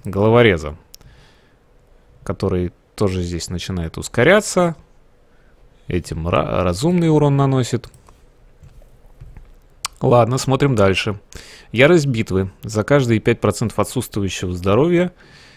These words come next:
герой получает ноль четыре пять три проворства от разума, опять же. М.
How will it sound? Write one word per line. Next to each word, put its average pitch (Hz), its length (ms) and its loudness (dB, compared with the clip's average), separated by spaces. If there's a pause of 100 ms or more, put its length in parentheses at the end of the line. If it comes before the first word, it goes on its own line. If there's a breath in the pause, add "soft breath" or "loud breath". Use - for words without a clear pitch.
(200 loud breath)
герой 101 280 4
получает 127 840 2
ноль 98 260 -2
четыре 131 380 -2
пять 90 220 -4
три 120 100 -2
проворства 101 640 0
от - 280 -4
разума, 78 440 0
опять 73 260 -10
же. 78 180 -16 (3500)
М. 82 320 -10